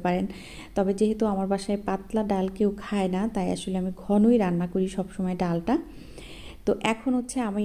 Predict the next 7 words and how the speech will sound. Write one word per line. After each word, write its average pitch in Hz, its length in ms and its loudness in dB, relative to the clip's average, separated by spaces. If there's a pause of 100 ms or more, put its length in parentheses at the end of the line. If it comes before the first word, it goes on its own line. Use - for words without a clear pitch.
আমার 202 140 -2 (180)
প্রয়োজন 208 460 4
মতো 180 180 -2 (120)
পানি 190 260 0
দিয়ে 196 140 2
দিয়েছি। 190 440 0 (800)
তারপর 226 380 4